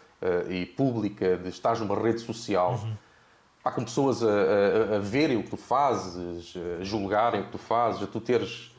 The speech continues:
Speaker 1: obviamente que, se, pá, eu faço uma, eu caí no chão e gravei, as pessoas gostaram, tac, tac, tac, tac, tac, pá, os miúdos já estão, vou cair no chão mais vezes.
Speaker 2: Exato.
Speaker 1: Porque as pessoas gostam disto,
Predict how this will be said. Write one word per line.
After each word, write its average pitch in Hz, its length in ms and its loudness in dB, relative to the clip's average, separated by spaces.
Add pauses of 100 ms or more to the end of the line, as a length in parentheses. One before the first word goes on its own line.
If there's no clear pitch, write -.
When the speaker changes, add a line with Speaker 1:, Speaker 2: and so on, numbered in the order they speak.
(320)
Speaker 1:
obviamente 110 560 -2
que, 101 240 0
se, - 200 -10
pá, 110 140 -4
eu 98 60 2
faço 120 340 -2
uma, 113 120 0 (380)
eu 98 100 -4
caí 139 260 0
no 131 100 -2
chão 147 300 2
e 135 40 0
gravei, 101 420 0
as - 80 -16
pessoas - 220 -4
gostaram, 98 520 0
tac, 110 180 -4
tac, - 140 -4
tac, 110 160 -4
tac, 131 160 -4
tac, 185 240 -2
pá, - 80 -2
os 143 100 0
miúdos 120 240 -4
já 120 60 -2
estão, - 180 0
vou 101 100 -4
cair 113 200 0
no 123 80 -4
chão 131 160 -2
mais 147 160 -4
vezes. 123 320 -6 (160)
Speaker 2:
Exato. 110 380 -8
Speaker 1:
Porque - 120 -10
as - 60 -4
pessoas 117 180 0
gostam 117 360 0
disto, 120 440 -2